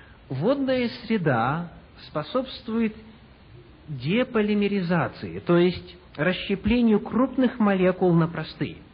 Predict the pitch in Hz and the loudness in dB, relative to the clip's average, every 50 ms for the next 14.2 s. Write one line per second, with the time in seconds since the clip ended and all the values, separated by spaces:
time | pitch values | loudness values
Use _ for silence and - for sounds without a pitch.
0 | - - 214 240 262 233 - - 202 175 180 170 175 - 110 107 135 170 180 233 | -6 -2 -2 -2 -2 -2 -6 -6 -6 -4 -4 -2 -2 -2 -2 0 0 0 2 2
1 | 240 240 226 - - - 196 220 214 214 170 - - 117 175 214 208 220 196 170 | 2 2 0 -4 -6 -4 -2 0 2 2 0 0 0 0 2 2 2 2 0 0
2 | 175 170 170 175 170 - 269 269 269 269 254 226 220 214 202 185 185 - 214 220 | 0 0 0 0 0 0 0 0 0 0 0 2 2 2 2 2 2 2 2 2
3 | 214 208 208 - 202 202 196 202 - - 180 170 165 - 160 151 147 160 180 220 | 2 2 0 0 2 0 0 0 -2 -4 -4 -2 -2 -2 -2 -2 0 2 2 4
4 | 254 240 226 - 196 185 196 214 208 202 208 - 175 180 190 190 185 185 170 147 | 4 4 4 2 2 2 2 2 0 0 -2 -2 0 0 0 0 0 -2 -4 -4
5 | 151 165 175 165 - - - - - - 147 135 - - - 156 143 - - - | 0 0 0 -2 -4 -8 -20 -14 -10 -10 -8 -8 -10 -6 -4 -4 -4 -4 -4 -10
6 | - - - - - - - - 127 147 156 160 151 156 - 170 160 143 117 - | -18 -20 -20 -20 -20 -14 -4 0 2 2 2 2 0 -2 -2 -2 -2 -2 -2 -4
7 | 104 98 - - 104 95 90 95 92 90 78 - - - - - - - - - | -8 -12 -10 -10 -10 -10 -10 -10 -12 -12 -14 -16 -20 -20 -20 -20 -20 -20 -20 -20
8 | - - - - - - - - - - - - - - - - 180 175 170 165 | -20 -20 -20 -20 -20 -20 -20 -20 -20 -20 -20 -20 -20 -14 -4 0 2 4 4 4
9 | 202 208 226 220 - 254 269 277 285 294 294 285 - - - - 233 247 233 240 | 4 4 4 4 2 4 4 4 4 2 2 -2 -6 -14 -8 -2 0 2 4 4
10 | 214 - - - 180 165 156 151 - - - 196 202 185 285 - 220 190 190 185 | 2 2 0 -2 0 0 0 0 0 2 2 4 4 2 2 0 0 0 0 0
11 | 180 165 180 180 180 202 240 247 247 240 233 214 208 208 202 196 202 202 202 196 | 0 2 2 2 2 2 2 2 2 2 2 2 2 2 2 2 2 2 2 2
12 | 190 190 - 190 - - 226 269 269 - 240 214 208 220 262 262 - - - - | 0 -2 -2 -4 -4 -2 0 0 0 2 2 2 4 4 2 2 0 -2 -2 -2
13 | 220 214 208 - 196 180 151 147 190 233 214 226 208 190 196 226 240 240 262 254 | -2 0 0 0 0 0 0 0 -2 -2 -2 -2 -4 -2 -2 -2 0 2 2 2
14 | 175 110 - | 2 2 0